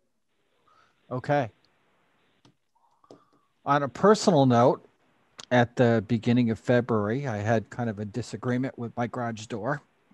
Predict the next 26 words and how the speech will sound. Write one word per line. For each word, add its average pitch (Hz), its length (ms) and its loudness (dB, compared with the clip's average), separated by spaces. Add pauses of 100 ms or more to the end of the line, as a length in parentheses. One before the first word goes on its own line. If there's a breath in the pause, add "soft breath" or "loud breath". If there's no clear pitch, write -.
(520 soft breath)
and 123 560 0 (180)
I 120 240 -8
had, 117 600 -6 (220)
uh, 104 340 -12 (640 soft breath)
a 120 80 -8
ruptured 165 800 -2 (200)
bicep 143 680 -2
tendon 123 460 -6 (960)
that, 117 320 -6 (220)
uh, 113 400 -8
let's 120 180 -14
see, 135 100 -6
it 113 80 -6
happened 131 340 0
to 117 60 -8
me 131 160 0
on 113 200 0
Sunday, 123 440 2
February 120 560 -2
seventh. 127 680 0
I 117 120 -12
had 113 200 -6
surgery 127 420 -8
on 113 100 -8
the 101 60 -16
twelfth. 113 540 -10